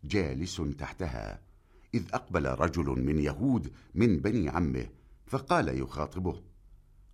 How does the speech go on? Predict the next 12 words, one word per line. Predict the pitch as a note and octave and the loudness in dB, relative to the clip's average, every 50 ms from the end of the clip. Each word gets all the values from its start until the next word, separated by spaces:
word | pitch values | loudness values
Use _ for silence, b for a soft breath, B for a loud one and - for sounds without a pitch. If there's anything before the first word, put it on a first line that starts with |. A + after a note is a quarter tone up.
| - - | -10 -4
"قاتل | - D#3 C#3 G#2 - - E2+ E2 D#2 | -2 0 0 0 -2 -2 0 0 2
الله | D#2 C#2+ B1+ C2+ G2+ C#3+ A#2 - - E2 | 0 0 2 4 4 4 4 4 2 0
بني | C#2+ F2+ G2 B2+ C3 G2+ - | 2 2 4 4 4 2 2
قيلة"، | - - C3 C#3+ G#2 F2+ C2 A#1+ - - B1+ A1+ - - b b b b b b - | 0 0 -2 0 0 -2 -4 -4 -4 -4 -4 -6 -6 -8 b b b b b b 4
أي | A2+ C3+ D3+ D#3 D3 C#3+ b b b b b b b b | 4 6 4 4 0 -6 b b b b b b b b
أم | A#2+ B2 F#2+ D#2 D2+ | 4 6 6 4 4
الأوس | D2+ D2 C#2 - A2+ C3 G#2+ - - E2 | 2 -2 -2 0 2 2 2 0 -2 -2
والخزرج، | D#2 D2+ E2+ D#2+ C#2+ - A2 G2 C2+ C#2+ B1 B1 B1+ B1+ - C2 - b b b b b b b b | -2 0 0 -2 -2 -4 -4 -4 -4 -4 -6 -6 -6 -6 -8 -10 -12 b b b b b b b b
"إنهم | C3+ D3+ B2 D2+ - - C#2+ C#2+ C2 A#1+ | 4 4 4 4 2 -2 -2 -2 -2 -2
ليتقاصفون"، | A#1 - E2+ F#2+ - E2+ D#2+ - D2 C#2+ - - E2 D#2+ - - D2+ - - C#3 C#3+ B2 F#2 D2+ C#2 B1+ A#1 - b b b b b b G#2 | 0 2 2 4 4 4 2 0 -4 -6 -2 0 0 0 0 -2 -4 -4 -2 0 0 2 2 2 0 0 -2 -4 b b b b b b 0
أي | B2+ D3 A#2 G#2 - - - - | 2 2 0 -4 -8 -10 -4 0
يزدحمون، | D#2+ F#2+ E2 - - - C#2+ - - E2 G2+ A#2 B2+ B2+ B2 A#2 - | 0 0 0 0 -2 -4 -4 -2 0 2 4 4 6 6 6 4 2